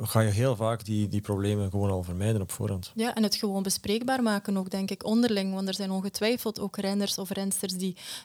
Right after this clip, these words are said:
Speaker 2: met hetzelfde in hun hoofd spelen.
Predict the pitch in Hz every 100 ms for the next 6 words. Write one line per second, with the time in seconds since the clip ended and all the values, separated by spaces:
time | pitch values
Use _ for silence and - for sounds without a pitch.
0 | - 190 180 - 196 180 180 185 175 -
1 | - - 202 185 175 185 175 - - 190
2 | 190 202